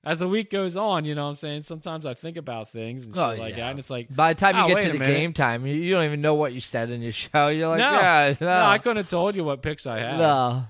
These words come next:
Speaker 1: 'Cause, I mean,
Speaker 2: Yeah.
Speaker 1: think about it. Okay, I picked Green Bay. I
Speaker 2: Yeah.
Speaker 1: didn't bet on them at all. I took New England. I didn't bet on them. I took the under and actually won <laughs> that
Speaker 2: Yeah.
Speaker 1: one. What were my other picks?
Speaker 2: Did you
Speaker 1: Seattle. I
Speaker 2: Yeah,
Speaker 1: didn't tou-, I didn't
Speaker 2: Seattle.
Speaker 1: touch that game.
Speaker 2: Yeah.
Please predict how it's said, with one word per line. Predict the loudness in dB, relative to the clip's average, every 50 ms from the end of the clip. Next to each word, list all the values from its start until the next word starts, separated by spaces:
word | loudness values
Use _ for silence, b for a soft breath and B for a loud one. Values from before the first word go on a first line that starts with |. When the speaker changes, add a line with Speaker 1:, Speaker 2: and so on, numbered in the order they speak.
| -10 _
Speaker 1:
'Cause, | -6 -4 -4
I | -2
mean, | -2 -4
Speaker 2:
Yeah. | -4
Speaker 1:
think | -4 -6 -4
about | -2 0 -2 -2 -2
it. | -6 -10
Okay, | -10 -6 -4 -4 -4
I | -4
picked | -4 -4 -6 -6 -6
Green | -6 -6 -4 -4 -4
Bay. | -4 -4 -2
I | -2
Speaker 2:
Yeah. | -2 0
Speaker 1:
didn't | 0 0 0 0
bet | -2 -2 -2
on | -4 -6 -6
them | -8 -10 -8
at | -8
all. | -8 -8 -6 -8 -10 -12 -16 _ _ _ _ _ _ _ _ _ _ _ _ _ _ _ _
I | -12 -12 -12
took | -6 -6 -6 -6 -4
New | -6 -4 -2
England. | -2 -4 -4 -4 -6 -8 -8 -10 -12 -14 _ _ _ _ _ _ _ -8
I | -4
didn't | -4 -4 -2 0
bet | 0 2 2
on | 2 0 0 0
them. | 0 0 0 -2
I | -4 -6
took | -6 -8 -8 -8
the | -6 -4 -2
under | 0 0 0 -2 -4 -6
and | -4 -6
actually | -6 -6 -8 -12 -8
won | -4 -2 -2 -2 -2 -4
<laughs> | -8 -12 -10 -6 -6
that | -6 -6 -4
Speaker 2:
Yeah. | -4 -4 -4 -2 -4 -6
Speaker 1:
one. | -8 -10 -12 -14 b b b b b
What | -4 -4 -4
were | -4
my | -6 -6 -6 -6 -6
other | -6 -8 -8 -10
picks? | -10 -12 -12 -12 -16 -20 _ _ _ _ _ _ _ -14
Speaker 2:
Did | -12
you | -6 -2
Speaker 1:
Seattle. | 0 2 4 4 6 6 4 2 0 -4 _ -4
I | -2
Speaker 2:
Yeah, | -2
Speaker 1:
didn't | -2 -2 -4 2
tou-, | 4 4
I | 4
didn't | 6 4 4 4
Speaker 2:
Seattle. | 4 2 2 2
Speaker 1:
touch | 4 4 4 4 2 -2
that | -2 0 -2 -2 -4
game. | -8 -8 -8 -4 -2
Speaker 2:
Yeah. | -2 -2 -2 -2 -4 -6 -10